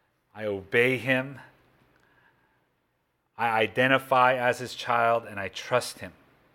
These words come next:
Verse five is probably the most famous verse in all of Proverbs. "Trust in the Lord with all your heart, and do not lean on your own understanding." You think about that.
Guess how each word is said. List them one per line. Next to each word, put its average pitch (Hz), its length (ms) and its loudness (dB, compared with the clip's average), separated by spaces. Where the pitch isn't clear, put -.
Verse 139 280 4
five 143 340 8
is 131 120 -4
probably 139 360 4
the 131 160 0
most 139 300 0
famous 147 460 0
verse 139 320 0
in 131 60 -4
all 135 180 4
of 127 100 0
Proverbs. - 540 6
"Trust 170 340 8
in 151 80 -10
the 143 60 -6
Lord 165 380 12
with 135 120 0
all 139 140 8
your 131 140 4
heart, 135 440 2
and 135 240 2
do 165 140 2
not 165 300 8
lean 175 360 4
on 143 180 4
your 143 160 -2
own 147 480 4
understanding." 131 760 -4
You 139 80 -12
think 190 220 -2
about 151 340 6
that. 92 400 -10